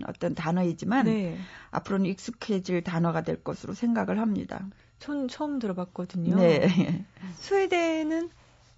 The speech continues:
Speaker 2: 직항이 없죠?
Speaker 1: 네. 음, 그 핀란드에 있는 헬싱키로
Speaker 2: 네.
Speaker 1: 한국에서 가는 편이 있고요.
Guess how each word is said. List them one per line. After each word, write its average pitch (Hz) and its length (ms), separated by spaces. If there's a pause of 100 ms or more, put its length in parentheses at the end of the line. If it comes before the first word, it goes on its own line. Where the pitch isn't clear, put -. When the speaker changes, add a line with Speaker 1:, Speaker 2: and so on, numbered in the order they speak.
Speaker 2:
직항이 294 420
없죠? 220 460 (100)
Speaker 1:
네. 185 380 (480)
음, 247 1000 (240)
그 190 320 (720)
핀란드에 311 640
있는 226 200
헬싱키로 220 1400
Speaker 2:
네. 196 60
Speaker 1:
한국에서 185 460
가는 170 400
편이 185 280
있고요. 190 560